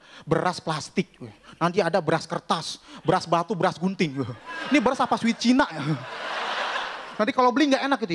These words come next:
ya. "Bang, beli be-, beras dong, Bang." "Hmm, kalau beras gunting sama beras kertas mahalan mana?" "Mahalan beras gunting lah." "Kok gitu? Kan gunting menang lawan kertas." <laughs> Lawan kertas. Enak banget gitu. Dan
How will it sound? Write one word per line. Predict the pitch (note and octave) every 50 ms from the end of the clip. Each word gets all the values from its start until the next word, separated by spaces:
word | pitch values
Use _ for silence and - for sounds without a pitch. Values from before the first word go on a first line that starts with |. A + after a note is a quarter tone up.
| -
ya. | - - -
"Bang, | E3+ A3 A#3+ A3+ F#3
beli | D#3 D#3 D#3+ D#3 C#3+
be-, | C#3+ - _ _ -
beras | D#3 D3+ E3+ D#3 G#3
dong, | G#3+
Bang." | A3+ B3 C4 A3+ - _ _ - - - -
"Hmm, | - D#3+ E3 E3+ E3+ E3 - -
kalau | - D#3+ E3 D#3
beras | D#3 E3 D#3 D3
gunting | D3+ E3 F3+ B3+ B3
sama | C4+ A3 F#3
beras | D#3 D#3 C#3+ -
kertas | - C3+ - B3 G#3+ F#3+
mahalan | E3 D3 C3+ C3 B2
mana?" | A#2+ A#2 A#2 A#2+ - - _ - - - - - E3
"Mahalan | F#3+ G3 G#3+ A3+
beras | G3 G#3 G3+ F3
gunting | F#3 A#3+ A3+ G3+ C4 B3
lah." | C4+ D#4 C#4+ F#3 D3+ - - _ - - -
"Kok | - A3+ F#3+
gitu? | F#3+ A3 - B3+ G#3 - - - - -
Kan | D4 C#4+ A#3
gunting | A3+ B3+ D4
menang | D#4 D#4+ E4+ D4+ B3 G3+ F3
lawan | E3+ E3+ D#3+
kertas." | D#3 - F3 E3 C#3+ - - - C3 - - - - - - - - - -
<laughs> | - - - - - - - - - - - G3+
Lawan | E3+ D3+ E3 G#3+
kertas. | G#3 - - - - D3 C#3+ - - _ _ _ _ - - - - - - - - - - - - - - - - - - - - - - - - - - - - -
Enak | C#4 D4 D4
banget | C#4 C#4 D#4+ D#4 C#4+ C#4+ B3
gitu. | A#3+
Dan | D4+ F4 F4+